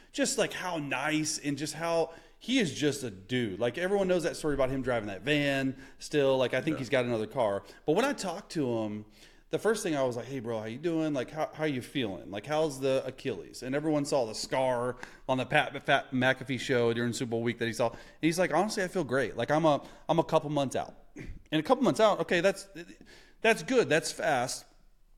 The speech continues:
Speaker 1: So I don't think the injury is gonna maybe, like, hurt teams from looking at him. Like, in my opinion, he's the best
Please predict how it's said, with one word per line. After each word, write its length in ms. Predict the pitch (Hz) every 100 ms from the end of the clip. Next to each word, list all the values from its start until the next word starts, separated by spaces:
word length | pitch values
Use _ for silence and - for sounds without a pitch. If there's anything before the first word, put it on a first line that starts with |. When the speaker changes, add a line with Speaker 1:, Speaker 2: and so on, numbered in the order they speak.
| - - -
Speaker 1:
So 220 | - 190
I 80 | 180
don't 200 | 240 233
think 220 | - 190
the 180 | 151 131
injury 600 | 135 156 143 156 151 151
is 140 | 135 120
gonna 420 | 147 131 110 101 - - - - - - _ _ _ _ - _ _ -
maybe, 840 | 160 156 147 139 127 120 117 120 - _ _ -
like, 220 | 151 -
hurt 400 | - 143 165 -
teams 300 | 160 156 139
from 220 | 123 107
looking 300 | 117 147 202
at 140 | 196 214
him. 240 | 226 208
Like, 240 | 147 - -
in 140 | 156
my 200 | 151 190
opinion, 720 | 175 - 185 175 131 120 113 -
he's 360 | - 190 202 135
the 80 |
best 520 | 123 160 127 - -